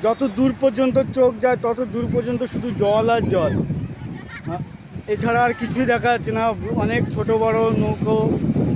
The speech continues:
আহ, লঞ্চ, এছাড়া জাহাজ দূরে দূরে রয়েছে। এছাড়া বিভিন্ন প্রান্ত থেকে, দেশের বিভিন্ন প্রান্ত থেকে প্রচুর মানুষ এসছে, তারা স্নান করছে,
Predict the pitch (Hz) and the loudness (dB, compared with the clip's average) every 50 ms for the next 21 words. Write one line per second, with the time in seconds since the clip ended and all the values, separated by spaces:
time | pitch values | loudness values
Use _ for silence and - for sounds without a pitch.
0 | - - 175 175 180 180 180 180 180 180 180 180 175 175 185 190 202 208 214 220 | 0 -2 -2 -2 0 0 0 0 0 0 0 0 0 0 0 0 2 0 0 -2
1 | 220 214 - 220 220 190 214 208 208 214 214 214 214 220 208 - 196 196 185 185 | -2 -4 -4 -8 -8 -4 -2 0 0 2 2 2 0 0 0 0 0 0 0 2
2 | 202 208 214 208 - - - - - - - - - - - - - - - - | 2 2 2 2 0 -2 -2 -4 -8 -10 -10 -8 -8 -4 -2 -2 -2 -2 -2 -4
3 | - - - 202 202 214 202 196 220 214 220 214 202 202 208 214 190 - 208 202 | -4 -2 -2 0 0 0 0 0 0 0 2 2 2 2 2 0 0 -2 -2 -2
4 | 220 247 - - - - - - - - - 175 180 185 - 208 208 214 220 220 | -2 -4 -8 -12 -10 -6 -6 -4 -4 -4 -6 -6 -8 -6 -4 -2 0 0 0 0
5 | 180 175 196 196 208 214 214 220 214 - 208 208 214 214 202 220 214 - 220 208 | -2 -4 -8 -8 -6 -6 -6 -6 -6 -6 -4 -4 -4 -4 -6 -8 -6 -6 -4 -4
6 | 220 220 220 - - - - - - - 160 170 185 180 208 208 202 202 202 208 | -2 -2 -2 -4 -6 -8 -14 -16 -14 -12 -10 -8 -6 -6 -6 -6 -6 -6 -6 -6
7 | 214 214 190 208 214 214 202 220 208 214 202 202 196 196 - 208 208 202 202 202 | -6 -6 -6 -6 -6 -4 -6 -6 -6 -6 -8 -8 -10 -10 -8 -8 -6 -6 -4 -6
8 | 208 202 - 196 196 - 202 208 - 185 180 185 185 196 190 - - 180 185 190 | -6 -8 -8 -12 -14 -12 -12 -8 -6 -4 -4 -2 -2 -4 -6 -8 -8 -6 -4 -4
9 | 196 196 180 180 190 185 - - - 190 190 196 | -4 -4 -6 -8 -8 -10 -8 -8 -6 -4 -4 -4